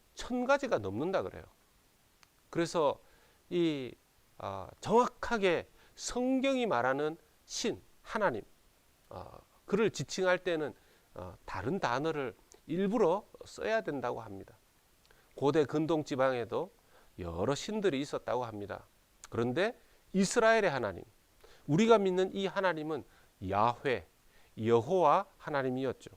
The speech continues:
그 여호와 하나님만을 이스라엘은 신이라 불렀고 참신이라 불렀는데 라합이 바로 이 여호와 하나님을 자기 하나님, 하나님으로 고백하고 있다는 것입니다.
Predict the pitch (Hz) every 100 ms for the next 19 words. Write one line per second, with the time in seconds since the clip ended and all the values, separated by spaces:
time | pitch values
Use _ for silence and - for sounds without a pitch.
0 | - _ _ _ _ _ _ - - -
1 | 247 254 165 165 202 196 175 208 196 196
2 | 190 160 117 139 180 233 151 - 160 151
3 | 160 147 - - 294 277 190 - 101 78
4 | - 101 175 _ _ - - - - -
5 | 262 - 240 190 131 120 117 104 92 127
6 | 101 _ _ _ _ - 76 80 180 202
7 | 160 180 117 _ _ _ - 202 247 220
8 | 240 208 _ 131 127 156 170 254 233 196
9 | 185 170 160 190 226 _ _ _ - -
10 | 196 240 196 208 196 165 160 _ _ -
11 | - 262 247 220 202 185 - 123 214 240
12 | - 147 127 123 113 95 - - -